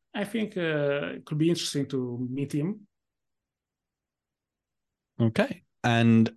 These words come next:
Speaker 2: what piece of software would you not, uh, could you not live without,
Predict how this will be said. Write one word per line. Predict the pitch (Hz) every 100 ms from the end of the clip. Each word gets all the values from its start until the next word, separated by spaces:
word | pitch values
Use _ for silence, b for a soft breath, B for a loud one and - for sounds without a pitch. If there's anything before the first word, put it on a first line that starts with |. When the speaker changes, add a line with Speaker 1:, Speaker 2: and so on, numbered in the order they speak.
| 127
Speaker 2:
what | 135 143
piece | - 147 -
of | 120
software | 131 120 117 104
would | 104 101
you | 107 107 110
not, | 110 92 - _ _
uh, | 110 104
could | 104 117
you | 104
not | 98
live | 98 98
without, | 92 92 92